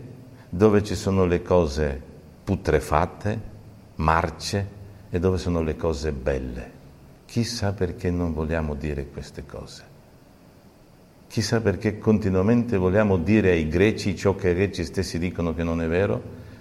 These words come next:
che kalos, che il bello è uguale come il buono.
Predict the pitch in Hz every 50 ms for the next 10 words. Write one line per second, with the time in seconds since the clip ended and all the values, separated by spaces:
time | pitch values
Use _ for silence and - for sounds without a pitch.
0 | - - - - - - - - - - - - 92 87 85 101 110 104 - -
1 | - - - - - - - - - - 90 80 76 87 98 98 95 95 101 -
2 | - 90 85 82 78 78 82 82 78 76 - - 78 76 73 73 69 67 69 69
3 | 69 73 73 71 69